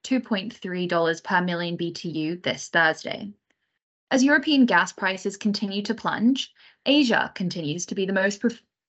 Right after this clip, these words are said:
profitable market for U S L N G. Our colleagues over at the Wall Street Journal reported on Wednesday that the fall in European gas prices has caused some industries to increase production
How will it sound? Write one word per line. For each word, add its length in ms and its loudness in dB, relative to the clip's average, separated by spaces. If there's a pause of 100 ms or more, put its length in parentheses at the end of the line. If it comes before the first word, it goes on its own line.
(120)
profitable 800 -2
market 640 -2
for 60 2
U 180 2
S 240 0
L 140 -2
N 140 -6
G. 340 -4 (680)
Our 100 4
colleagues 480 -4
over 240 -2
at 80 -6
the 80 -8
Wall 140 -6
Street 260 -6
Journal 420 2
reported 520 -4
on 100 -2
Wednesday 640 -4
that 100 -6
the 60 -4 (180)
fall 240 4
in 120 6
European 460 -2
gas 240 0
prices 540 -6 (240)
has 100 -2
caused 320 0
some 300 2
industries 600 -2
to 100 -4
increase 420 2
production 640 -2